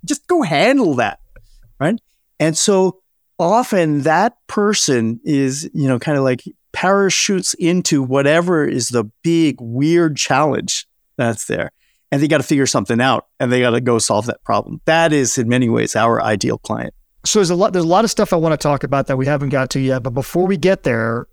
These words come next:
Speaker 2: were you happy with Wired to Care? Were you happy with the book and the result that it,
Speaker 1: No.
Speaker 2: it drew?
Speaker 1: <laughs> Not
Speaker 2: Why?
Speaker 1: at all. Like, looking back on it now, I am, you know, very happy with it. It's a,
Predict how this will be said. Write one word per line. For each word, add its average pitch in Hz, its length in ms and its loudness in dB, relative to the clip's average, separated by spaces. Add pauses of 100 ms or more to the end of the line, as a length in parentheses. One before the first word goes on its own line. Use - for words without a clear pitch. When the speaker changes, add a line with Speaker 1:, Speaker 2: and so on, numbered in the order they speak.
(200)
Speaker 2:
were 170 120 2
you 202 100 2
happy 202 380 0
with 170 160 -2
Wired 156 240 2
to 139 40 -4
Care? 160 200 0
Were 139 180 0
you 151 100 0
happy 180 360 0
with 156 220 -2
the 151 80 -2
book 135 300 -4
and 131 100 -2
the 139 60 0
result 131 420 0 (260)
that 135 240 2
it, 135 80 2
Speaker 1:
No. 220 320 2
Speaker 2:
it 135 180 -2
drew? 147 220 -2 (240)
Speaker 1:
<laughs> 339 80 2 (840)
Not 240 320 4
Speaker 2:
Why? 175 160 2
Speaker 1:
at - 120 -8 (120)
all. 139 440 2 (340)
Like, 220 300 -2
looking 233 640 0
back 175 360 2
on 175 180 2
it 165 140 0
now, 139 480 2 (260)
I 190 160 2
am, 202 420 0
you 160 140 2
know, 143 140 2
very 147 360 2
happy 139 280 0
with 120 240 2
it. 123 80 0
It's 147 160 0
a, 160 80 -4